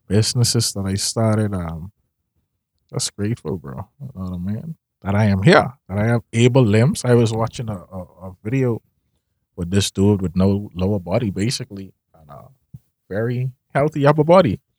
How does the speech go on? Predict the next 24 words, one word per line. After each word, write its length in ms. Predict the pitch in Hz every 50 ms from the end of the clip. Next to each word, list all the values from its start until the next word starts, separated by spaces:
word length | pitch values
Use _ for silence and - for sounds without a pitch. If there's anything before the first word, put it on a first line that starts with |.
| _ _ _ _ _ _ -
And 140 | 110 107 139
he 60 | 170
was 120 | 165 151
getting 260 | - - 135 131 127 131
on 180 | 131 127 113
bad, 280 | 104 117 135 156 - 196
but 120 | 196 185
I 100 | 170 127
would 280 | 135 127 127 120 - -
still 280 | - - - 139 135 127
not 280 | 120 117 113 113 -
wanna 180 | 104 104 104 104
be 140 | 101 110 113
him. 280 | 135 185 220 202 135 - _
So 140 | - -
I'm 100 | 92 104
grateful 360 | 104 98 92 101 98 - 110 98
that 100 | 95 92
I 60 | 95
have 200 | 101 104 110 107
legs 600 | 107 117 139 - - 170 _ - - - - - _ _ _ _ _ _ _ _ _ _ _ _ _ _ _ _ _ _ _ _ -
and 260 | - 104 110 110 113
the 60 | -
penis. 580 | - - 180 196 92 - - - - - - _